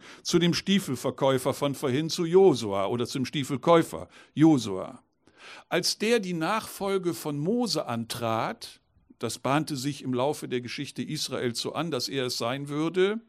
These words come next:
da stand er vor einer gewaltigen Aufgabe. Ist diese Aufgabe wirklich zu schaffen, ein ganzes Volk zu führen?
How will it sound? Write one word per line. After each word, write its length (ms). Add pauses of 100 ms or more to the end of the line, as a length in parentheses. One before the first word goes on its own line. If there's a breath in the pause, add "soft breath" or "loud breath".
(720 loud breath)
da 140
stand 320
er 140
vor 200
einer 240
gewaltigen 680
Aufgabe. 720 (460 soft breath)
Ist 300
diese 420
Aufgabe 680
wirklich 500
zu 180
schaffen, 580 (360 soft breath)
ein 180
ganzes 420
Volk 480
zu 120
führen? 560